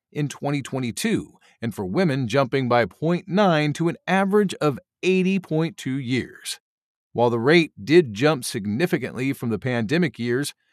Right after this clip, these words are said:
twenty twenty-two's life expectancy was about the same as the rate recorded twenty years ago, after having risen a little bit almost every year for decades. The nation's life expectancy began to flatten about ten years ago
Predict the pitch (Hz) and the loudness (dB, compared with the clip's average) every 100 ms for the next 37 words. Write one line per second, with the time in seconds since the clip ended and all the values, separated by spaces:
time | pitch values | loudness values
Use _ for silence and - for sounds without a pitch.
0 | _ - 170 226 202 208 185 143 175 156 | _ -8 -4 -4 -4 -2 -2 0 0 0
1 | 117 139 156 127 - 160 170 143 - 147 | 2 0 0 -4 -4 -2 -2 -4 -4 -4
2 | 151 147 127 180 214 185 156 139 143 127 | -4 -2 2 0 0 -4 -2 0 0 -2
3 | 104 113 120 156 170 151 - 127 139 139 | -4 -2 0 0 -2 -8 -4 -4 -4 -6
4 | - 202 220 165 196 220 123 85 64 - | -6 -4 -2 -2 -2 -2 -6 -8 -14 -18
5 | _ _ - 104 110 107 135 131 110 151 | _ _ -8 -6 -2 2 4 4 0 2
6 | 165 151 123 156 214 160 170 175 - 160 | 2 0 0 0 -2 0 0 0 0 0
7 | 170 175 - - 196 208 185 127 120 123 | 2 0 -4 -4 -2 0 0 2 0 0
8 | 131 135 117 76 - - - _ _ _ | 0 0 0 -8 -12 -16 -16 _ _ _
9 | _ - - 131 185 226 - 214 131 135 | _ -12 -4 -2 0 0 0 -2 0 0
10 | 165 175 180 - 180 175 143 110 123 117 | 2 0 -4 -2 0 0 -2 -6 -4 -4
11 | 131 123 117 139 143 - 131 139 143 - | -2 -2 -2 4 4 4 -2 0 0 -2
12 | - 180 165 175 214 165 113 82 - - | -2 0 0 0 0 -2 -4 -8 -14 -20